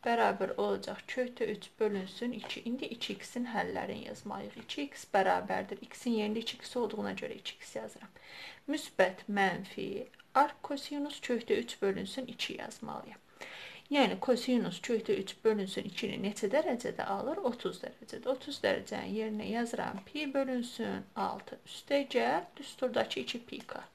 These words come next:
Və biz burada x-i tapmaq üçün hər tərəfi ikiyə bölməliyik. Olacaq müsbət mənfi, pi bölünsün ikiyə,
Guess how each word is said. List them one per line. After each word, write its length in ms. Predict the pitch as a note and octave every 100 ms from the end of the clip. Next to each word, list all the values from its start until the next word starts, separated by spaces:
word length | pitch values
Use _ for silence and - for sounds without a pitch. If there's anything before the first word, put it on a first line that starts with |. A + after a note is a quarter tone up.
| _ _ - - - _ - - - - - - _ _ C#4
Və 80 | C#4
biz 140 | B3+ A3+
burada 260 | G3 F#3+ F#3
x-i 360 | A3+ A3 - G3
tapmaq 460 | F#3 F#3 F#3 F3+ F#3+
üçün 540 | F#3+ - G3 G3+ F4 G#4
hər 140 | E4 C4+
tərəfi 360 | G#3 F#3+ - -
ikiyə 240 | - F#3+ F#3+
bölməliyik. 640 | F#3+ G3 G3+ G3 G#3 D#4+ A3+
Olacaq 440 | G3+ G3+ - -
müsbət 460 | G#3 - - G3 -
mənfi, 380 | G#3 G#3 B3+ D#4+
pi 180 | - B3 G#3+
bölünsün 500 | G#3 G3 G3 - B3 C#4
ikiyə, 340 | - - D4+